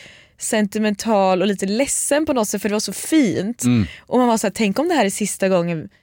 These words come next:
Speaker 1: vi ser dem live.
Speaker 2: Ja, alltså det,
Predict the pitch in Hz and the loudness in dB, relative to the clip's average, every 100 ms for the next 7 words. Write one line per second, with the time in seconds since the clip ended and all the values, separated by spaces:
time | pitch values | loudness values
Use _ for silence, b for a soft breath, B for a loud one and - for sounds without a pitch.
0 | b - 190 180 156 156 202 285 - - | b -10 -6 -2 -2 -2 0 0 -2 -12
1 | _ _ _ b b b - 98 107 113 | _ _ _ b b b -6 -2 0 0
2 | 101 - 110 120 | -2 -4 -2 -2